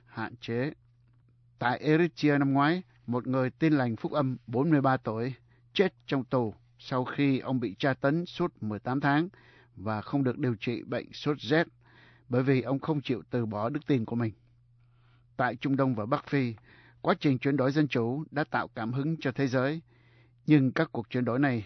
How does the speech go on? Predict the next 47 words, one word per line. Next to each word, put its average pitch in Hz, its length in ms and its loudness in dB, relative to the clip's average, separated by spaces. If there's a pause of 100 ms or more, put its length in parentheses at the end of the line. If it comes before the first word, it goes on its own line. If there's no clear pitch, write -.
(140)
cũng 139 180 -6
tạo 120 240 0
ra 135 180 0
những 147 200 2
mối 165 140 4
nguy 147 140 4
hiểm 123 280 0
mới 160 280 4 (240)
cho 135 200 2
các 165 180 -6
sắc - 200 -6
tộc 120 220 -2
và 107 180 -4
tôn 120 180 -6
giáo 131 160 -2
thiểu 113 200 -4
số. 127 300 -2 (880)
Đã 147 140 2
có 196 140 0
nhiều 156 200 6
người 131 220 4
bị 131 180 2
những 156 160 2
người 139 140 4
hàng 113 140 0
xóm 151 240 -2
giết 190 200 0
chết 208 180 0 (340)
vì 123 220 0
lý 139 160 0
do 147 140 4
sắc 185 220 -4
tộc 120 160 0 (220)
hoặc - 180 -8 (120)
đức 151 240 -8
tin 120 220 -2
tôn 117 220 -4
giáo. 120 280 -2 (840)
Ở 110 160 -4
những 135 180 0
nơi 135 120 2
khác, 147 300 0 (420)
các 180 160 -2
chính 185 180 -4
quyền 131 480 0
đứng 185 160 2
nhìn 139 280 6